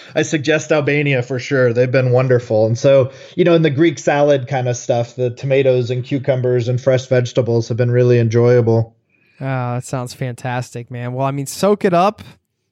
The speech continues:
Speaker 2: Enjoy it. Do you mind if we, uh, check back in and have you on, like, maybe later on the road,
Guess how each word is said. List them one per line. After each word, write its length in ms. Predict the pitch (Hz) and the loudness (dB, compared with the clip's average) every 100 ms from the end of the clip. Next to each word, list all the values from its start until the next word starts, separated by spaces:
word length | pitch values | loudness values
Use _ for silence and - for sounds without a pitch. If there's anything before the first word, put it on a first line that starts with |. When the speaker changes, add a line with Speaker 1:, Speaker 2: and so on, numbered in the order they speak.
| - | -6
Speaker 2:
Enjoy 500 | 151 151 - 156 170 | -4 -2 0 0 2
it. 220 | 190 202 | 2 0
Do 80 | 175 | -2
you 80 | 170 | -2
mind 320 | 175 175 170 | 0 -2 -2
if 160 | 160 | -4
we, 260 | 170 170 165 | -2 0 0
uh, 340 | 160 156 151 147 _ _ _ _ _ | 0 2 0 -2 _ _ _ _ _
check 260 | - 170 - | -6 -4 -2
back 240 | 160 151 | -2 -2
in 140 | 165 170 | -2 -4
and 100 | 160 | -2
have 220 | 160 147 | -2 -2
you 100 | 151 | -2
on, 340 | 143 156 170 | 0 -2 -2
like, 240 | 165 147 139 | -2 -4 -4
maybe 720 | 139 143 139 139 135 131 120 _ _ _ _ _ _ | -4 -2 0 0 -2 -4 -8 _ _ _ _ _ _
later 420 | - 143 156 160 156 | -12 -2 0 0 0
on 140 | 151 | -2
the 60 | 147 | -2
road, 480 | 143 151 160 185 | 0 2 2 0